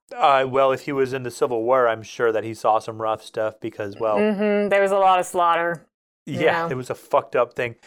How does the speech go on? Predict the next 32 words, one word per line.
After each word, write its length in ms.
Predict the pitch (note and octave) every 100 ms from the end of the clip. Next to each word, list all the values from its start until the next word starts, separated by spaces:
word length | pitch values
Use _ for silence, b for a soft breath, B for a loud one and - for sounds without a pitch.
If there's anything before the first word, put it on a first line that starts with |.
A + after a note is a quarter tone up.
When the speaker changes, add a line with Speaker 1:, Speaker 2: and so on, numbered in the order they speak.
| B B _ A3
Speaker 1:
They 80 |
weren't 180 | G#3+ A3
really 220 | F#3 D#3
sure 560 | - - C#3+ D3 C#3+ C#3+
how, 240 | C3+ D3
they're, 180 | C3+ C#3
they're, 100 | C3+
like, 200 | C3+ B2+
using 340 | C3+ C3+ B2+ B2
old 380 | B2+ C3 B2+
tactics 640 | - B2 A#2+ - B2+ - -
with 420 | A#2+ A2 G2+ - _ _ _ _ _
newer 400 | C3+ A2+ A#2 A2+
weapons, 580 | G#2+ A2+ A2+ A#2 B2 A#2+
and 160 | A2+ G2+
as 160 | G#2
it 100 | A#2+
turns 300 | A#2 A2+ G#2+
out, 320 | A2 A2+ C3 - _ _ _ _ _ _ _ _ _ -
those 220 | B2 A#2
little 220 | B2+ B2
balls 400 | B2 C3 C3 B2
flying 380 | - C3+ C3+ C3
that 240 | C#3 D3
fast 540 | - D3 D3 - - -
<laughs> 40 |
sure 300 | - - D#3
can 280 | - E3 C#3+
do 140 | D#3
some 240 | D3+ C3+ -
fucking 320 | D#3 D3+ C3
damage. 680 | B2 C#3+ D#3 B2+ A#2 B2+ -